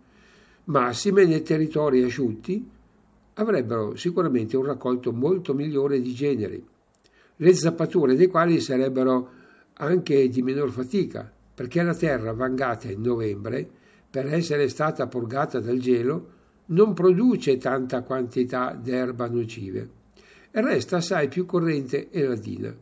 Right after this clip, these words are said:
e anche in caso di qualche siccità dell'estate non risente quell'estremo danno che ne soffre la terra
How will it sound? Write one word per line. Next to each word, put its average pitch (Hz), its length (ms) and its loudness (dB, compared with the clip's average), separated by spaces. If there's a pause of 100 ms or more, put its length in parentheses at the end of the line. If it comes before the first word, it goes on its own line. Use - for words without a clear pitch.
(720)
e 143 140 2
anche 139 560 2 (340)
in 131 220 -2
caso 139 460 2
di 120 140 2
qualche 135 380 -2
siccità 131 600 -4
dell'estate 127 840 -2 (340)
non 180 260 6
risente 170 640 2
quell'estremo 139 640 0
danno 175 500 0
che 139 140 -2
ne 131 180 2
soffre 127 480 -6
la 110 160 -6
terra 170 480 -2